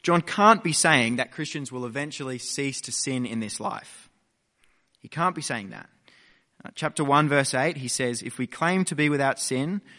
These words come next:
we deceive ourselves and the truth is not in us." So he's either forgotten what he wrote,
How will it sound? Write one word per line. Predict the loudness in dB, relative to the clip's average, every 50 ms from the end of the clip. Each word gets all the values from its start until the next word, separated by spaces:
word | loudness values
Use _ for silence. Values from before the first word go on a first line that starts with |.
| -20 _ -8
we | -6 -6
deceive | -4 -4 -2 0 2 2 4 2
ourselves | 2 0 0 0 0 0 0 -2 -4 -6
and | -6 -6
the | -6
truth | -6 -4 -2 -2 -2 -2 -2
is | -6 -8 -6
not | -4 -2 -2 -2 -4 -4 -6
in | -8 -8
us." | -8 -8 -10 -12 -14 -14 -14 -16 -18 -20 _ _ _ _ _ _ _ _ _ _ _ _ _ _ _ _ _ _ _ _ _ _ _ _ _ _ _ -20 _ _ _ _ _ _ _ _ _ _ _ _ _ _
So | 0 4 4
he's | 6 10
either | 10 10 10 8
forgotten | 4 0 2 4 4 4 4 2
what | 2 2
he | 2
wrote, | 4 4 4 4 4